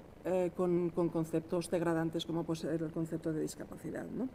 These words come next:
Pero bueno, la cuestión es que, eh, eh, eh, el segundo problema principal que yo veo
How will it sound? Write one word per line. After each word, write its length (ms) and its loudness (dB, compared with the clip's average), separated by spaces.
Pero 180 12
bueno, 180 12
la 120 10
cuestión 560 8
es 240 6
que, 500 12
eh, 840 10
eh, 280 2
eh, 440 8
el 80 4
segundo 480 10
problema 500 10
principal 540 6
que 120 4
yo 160 6
veo 320 10